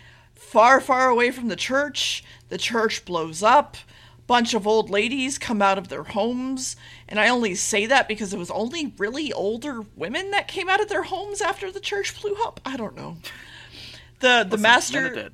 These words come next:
Speaker 1: <laughs> It's true. The master is being held prisoner again,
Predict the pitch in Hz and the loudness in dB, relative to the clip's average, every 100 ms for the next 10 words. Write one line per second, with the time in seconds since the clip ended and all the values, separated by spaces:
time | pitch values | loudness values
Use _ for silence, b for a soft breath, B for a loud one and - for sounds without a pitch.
0 | - 220 B B B B B B _ - | -8 -8 B B B B B B _ -14
1 | 175 - 165 - B B B B B - | -10 -10 -12 -14 B B B B B -2
2 | 208 247 - 277 233 226 208 175 - 285 | 4 4 4 -2 -2 -2 0 -2 -2 -4
3 | 233 254 247 240 226 220 208 | -2 -2 0 0 0 -2 -4